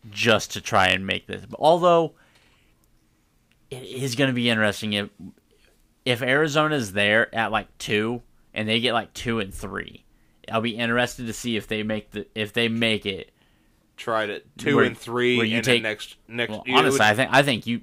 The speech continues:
Speaker 1: if, if you hold two and three and you just need to get to number one because there's only one person you give a shit about.
Speaker 2: It depends who's that other, who's that team hold,
Speaker 1: That,
Speaker 2: holding one.
Speaker 1: that's
Speaker 2: If
Speaker 1: fair.
Speaker 2: that's a quarterback needy team. Now, if it's,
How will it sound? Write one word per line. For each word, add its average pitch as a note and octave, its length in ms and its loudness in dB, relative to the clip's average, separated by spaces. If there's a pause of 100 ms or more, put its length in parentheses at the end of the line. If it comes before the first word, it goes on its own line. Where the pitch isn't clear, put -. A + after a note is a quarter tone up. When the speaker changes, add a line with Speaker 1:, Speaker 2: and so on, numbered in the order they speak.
Speaker 1:
if, G2+ 200 -4
if A#2+ 220 0
you F3+ 140 2
hold E3 260 4
two C#3 200 2
and G2 120 -2
three A2 460 -2 (220)
and G2+ 180 -6
you C3 100 0
just A2+ 400 -2
need A2 200 -2
to G2+ 60 -8
get G#2+ 200 -4
to G2+ 80 -12
number G2+ 220 -2
one G2 300 -4
because G2 420 -8 (100)
there's G#2 320 -2
only A2 260 2
one G2+ 140 -4
person G#2 300 -4
you G2 80 -6
give G2+ 200 -10
a A2+ 60 -2
shit A#2+ 180 0
about. B2 400 4
Speaker 2:
It G#2+ 220 -2
depends B2+ 680 -2 (340)
who's A#2+ 280 -6
that A#2 200 2
other, A#2 180 0
who's B2 220 -4
that B2 160 -2
team A#2+ 220 -8
hold, A#2+ 280 -4
Speaker 1:
That, A#2+ 100 -18
Speaker 2:
holding A#2+ 400 -4
one. A2+ 360 -4 (100)
Speaker 1:
that's F#2+ 200 -10
Speaker 2:
If - 40 -4
Speaker 1:
fair. D3 100 0
Speaker 2:
that's B2 220 0
a C3 60 -6
quarterback C#3 480 0
needy C3 260 -6
team. C3+ 260 -8
Now, D3+ 240 2
if B2 120 -6
it's, - 340 -10